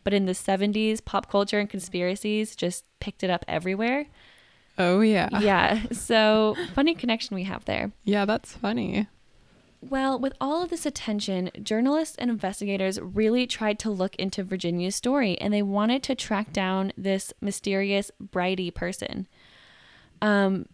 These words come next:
Speaker 1: you would imagine with so many details of this person's life, you'd at least be able to find some type of record that they existed.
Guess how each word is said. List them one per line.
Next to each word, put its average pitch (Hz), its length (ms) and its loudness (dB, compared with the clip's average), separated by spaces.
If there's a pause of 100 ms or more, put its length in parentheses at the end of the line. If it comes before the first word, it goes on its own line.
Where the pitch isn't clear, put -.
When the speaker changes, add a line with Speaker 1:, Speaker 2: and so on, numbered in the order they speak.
(100)
Speaker 1:
you 233 180 4
would 240 120 8
imagine 233 500 4
with 226 100 0
so 214 220 4
many 214 140 4
details 185 500 0
of 175 80 -2
this 190 100 -6
person's - 420 -4
life, 247 440 0
you'd 226 140 2
at 208 100 2
least 247 240 -2
be 240 60 0
able 233 180 -2
to 214 120 -6
find 196 340 -4
some 208 440 -2
type 196 320 -4
of 175 200 -4
record 170 340 -4
that 185 120 -6
they 170 140 -2
existed. 165 640 -6